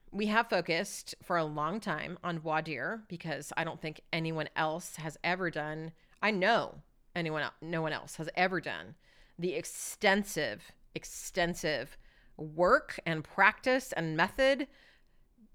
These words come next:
like we have with voir dire. We are the voir dire experts. And with that,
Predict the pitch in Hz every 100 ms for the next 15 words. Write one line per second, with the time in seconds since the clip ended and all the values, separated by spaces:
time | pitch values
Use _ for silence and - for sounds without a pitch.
0 | - _ 180 175 180 170 135 95 - _
1 | - 175 151 151 107 71 160 170 196 -
2 | - 190 180 151 127 143 - - 165 156
3 | 151 147 147 - - - 107 - - -
4 | - - - - - - 180 175 170 170
5 | - 175 254 - 175 156 165